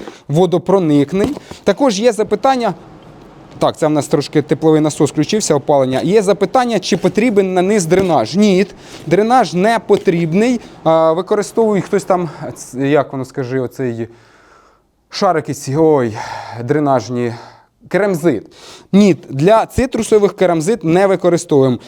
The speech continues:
Ми використовуємо тільки для бананів керамзит. От, а так ми не використовуємо, тому що коренева там потім пролазить, воно вологу набирає і, і воно погано. От. І отак от змішуємо трошки. Давайте я змішаю зараз.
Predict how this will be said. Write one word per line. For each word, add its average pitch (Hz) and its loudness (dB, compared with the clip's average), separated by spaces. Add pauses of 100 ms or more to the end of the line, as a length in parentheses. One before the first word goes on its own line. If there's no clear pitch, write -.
(140)
Ми 208 2
використовуємо 190 2
тільки 151 -4
для 175 2
бананів 160 0
керамзит. 185 0 (420)
От, 196 2 (100)
а 170 2
так 240 -2
ми 175 2
не 185 2
використовуємо, 180 0
тому 190 2
що 175 0
коренева 185 2
там 143 -4
потім 147 -2 (260)
пролазить, 196 0
воно 156 0
вологу 147 0
набирає 196 2
і, 160 -2
і 143 0
воно 185 0
погано. 143 -2 (380)
От. 139 2
І 262 2
отак 269 2
от 185 2
змішуємо 208 0
трошки. 165 2
Давайте 151 2
я 143 2
змішаю 165 0
зараз. 139 2